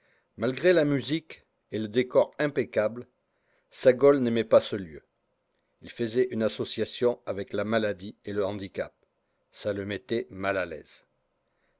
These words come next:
Madame Prigent le salua et il sortit dans la rue.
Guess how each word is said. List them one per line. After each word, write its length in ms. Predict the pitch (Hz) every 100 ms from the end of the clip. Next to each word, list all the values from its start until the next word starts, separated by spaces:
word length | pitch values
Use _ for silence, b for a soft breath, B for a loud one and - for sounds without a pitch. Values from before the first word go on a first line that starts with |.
| -
Madame 340 | 117 160 170
Prigent 440 | - 156 127 143 120
le 100 | 107
salua 640 | - 151 120 95 98 - _ _ _ -
et 80 | 113
il 120 | 110
sortit 380 | - 123 - 139
dans 140 | 113
la 100 | 107
rue. 220 | 82 80